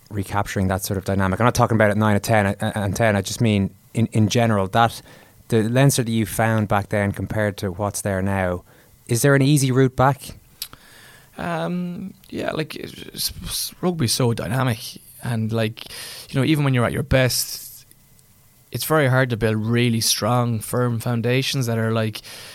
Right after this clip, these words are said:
Speaker 2: impenetrable to, to outside forces. You know, it's, um, you know, you see the,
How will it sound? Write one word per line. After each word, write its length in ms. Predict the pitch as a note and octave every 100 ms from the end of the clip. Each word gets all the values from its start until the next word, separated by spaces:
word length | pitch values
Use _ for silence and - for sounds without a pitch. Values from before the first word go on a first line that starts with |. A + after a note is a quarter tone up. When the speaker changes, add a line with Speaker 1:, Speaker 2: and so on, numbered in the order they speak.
| -
Speaker 2:
impenetrable 760 | B2 A#2 C3 C3 B2+ A2+ A#2 G#2
to, 280 | - G#2+
to 460 | F#2 - A2+ G#2+ -
outside 380 | A#2 - A#2 G#2+
forces. 580 | A#2 B2 A#2+ A2 B2+ -
You 100 | -
know, 100 | A2+
it's, 420 | A2+ - - - - - - - - - - - -
um, 520 | - A2 G#2+ - - - - _ _ - - - -
you 80 | B2
know, 40 |
you 100 | A#2+
see 180 | A2 C#3
the, 160 | B2